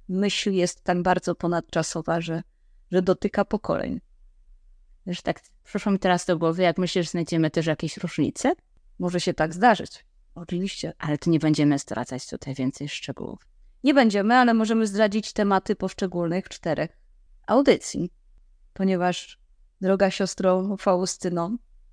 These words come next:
Speaker 1: pięknie nam to wybrałaś z Pisma Świętego i myślę sobie, że, że to jest też niezwykłe,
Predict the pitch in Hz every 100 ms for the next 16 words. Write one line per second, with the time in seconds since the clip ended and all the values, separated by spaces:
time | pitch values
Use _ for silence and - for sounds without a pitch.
0 | _ - 302 247 185 165 165 165 175 196
1 | 185 185 180 190 147 170 - - 190 -
2 | 180 - 180 175 165 - 247 - _ _
3 | _ 185 196 190 208 214 175 185 196 190
4 | 190 - _ _ _ _ 185 - 196 180
5 | 190 - 185 - 208 202 190 185 190 196